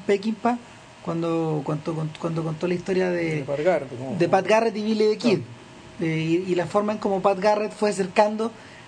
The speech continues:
Speaker 1: militarmente, de la misma forma que, que hacen acá con, con Guevara,
Speaker 2: Claro.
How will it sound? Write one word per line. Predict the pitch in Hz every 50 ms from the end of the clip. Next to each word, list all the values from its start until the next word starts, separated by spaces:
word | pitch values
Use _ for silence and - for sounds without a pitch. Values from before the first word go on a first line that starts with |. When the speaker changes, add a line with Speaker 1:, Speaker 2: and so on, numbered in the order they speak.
| - -
Speaker 1:
militarmente, | 170 175 175 170 170 185 226 254 262 269 254 202 180 - 220 226 247 254 233 185
de | 165 170
la | 160 160
misma | 165 175 196 220 220
forma | 214 - 240 240 240 240 240 247 247 240 233 233 226 208 202 185 -
que, | 208 202 190 185
que | 185 202 208
hacen | 202 202 214 208
acá | 202 196 208 214 214
con, | 214 220 214 208 208 202 202 196 196 190 185 -
con | 208 196 190
Guevara, | 208 233 240 220 196 208 247 262
Speaker 2:
Claro. | - 135 120 123